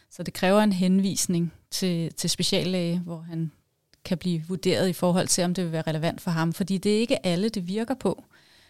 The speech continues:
Og det er ikke alle, der vil, det vil være relevant for. Men, men man kunne jo godt henvise ham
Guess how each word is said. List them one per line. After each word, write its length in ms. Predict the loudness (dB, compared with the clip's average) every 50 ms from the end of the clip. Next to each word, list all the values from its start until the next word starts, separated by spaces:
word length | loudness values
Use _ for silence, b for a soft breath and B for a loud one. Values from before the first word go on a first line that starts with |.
| b b b _
Og 100 | -4 0
det 80 | 2
er 40 | 2
ikke 160 | 2 2 2
alle, 200 | 2 2 2 0
der 80 | 0 -2
vil, 520 | -2 -2 -2 -2 -2 -2 -4 -6 -8 -12 -12 -14 -8 -6
det 100 | -4 -4
vil 100 | -2 -2
være 100 | -4 -2
relevant 480 | -2 -2 -2 2 2 2 0 0 -6
for. 320 | -10 0 2 2 2 2 -2 b b b b b b b b b _
Men, 480 | -8 -4 -2 0 0 0 -2 -2 -6 -10 -10
men 400 | -6 -4 -2 -2 -2 -2 -4 -8 _ _ _ _ _ _
man 260 | -20 -12 -8 -8 -8
kunne 240 | -6 -4 -4 -2 -2
jo 60 | -2 -2
godt 220 | -2 -4 -4 -4
henvise 580 | -4 0 4 6 6 6 6 4 2 0 2 2
ham 200 | 2 2 2 -2